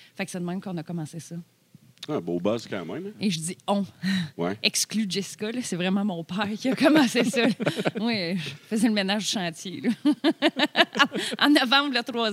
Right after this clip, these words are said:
Speaker 1: ans, là, je tassais des deux par quatre, là, puis c'était pas mal lui qui avait les idées principales, là.
Speaker 2: Non, mais c'est, ça, ça l'apprend, là, la, la, la main-d'œuvre, là.
Speaker 1: Hein ? Ouais.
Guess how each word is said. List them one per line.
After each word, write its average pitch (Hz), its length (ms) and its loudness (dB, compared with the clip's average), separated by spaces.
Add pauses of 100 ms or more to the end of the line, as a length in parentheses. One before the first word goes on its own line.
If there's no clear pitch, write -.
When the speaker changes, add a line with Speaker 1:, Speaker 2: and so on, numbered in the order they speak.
Speaker 1:
ans, 254 120 2
là, 233 80 2
je 220 80 -4
tassais 214 280 -4
des 202 120 -2
deux 196 140 -2
par 208 200 -8
quatre, 214 260 -4
là, 220 100 -4
puis - 80 -14
c'était - 140 -10
pas 208 160 -6
mal 208 160 -4
lui 214 160 -6
qui 220 100 -6
avait 190 160 -2
les 190 240 -2
idées 185 160 -2
principales, 175 640 -6
là. 175 80 -8 (120)
Speaker 2:
Non, 127 140 4
mais 113 120 0
c'est, - 260 -2 (720)
ça, - 200 -8
ça 107 260 -4
l'apprend, 110 400 4
là, 110 160 6
la, 95 140 4
la, 90 140 2
la 92 120 2
main-d'œuvre, 98 580 6
là. - 20 0 (220)
Speaker 1:
Hein ? 302 120 4 (480)
Ouais. 214 180 2